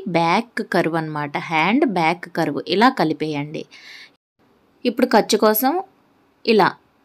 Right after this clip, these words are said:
ఒకటిన్నర ఇంచ్ వరకు ఇలా కొద్దిగా డౌన్‌కి, ఆ లైన్ కంటే కొద్దిగా డౌన్‌కి వస్తే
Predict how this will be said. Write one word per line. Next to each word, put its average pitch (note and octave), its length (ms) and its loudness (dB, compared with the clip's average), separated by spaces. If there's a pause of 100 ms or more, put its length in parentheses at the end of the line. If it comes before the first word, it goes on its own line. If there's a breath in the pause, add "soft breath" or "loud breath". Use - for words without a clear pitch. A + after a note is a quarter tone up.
(220)
ఒకటిన్నర G#3 480 2
ఇంచ్ F#3+ 200 -4
వరకు G3+ 220 0
ఇలా A#3+ 120 2 (100)
కొద్దిగా A3+ 540 4
డౌన్‌కి, F#3+ 400 2
ఆ - 100 6
లైన్ F3+ 320 0
కంటే A3 200 0 (100)
కొద్దిగా G#3+ 340 2
డౌన్‌కి F3+ 320 0
వస్తే F3+ 220 -2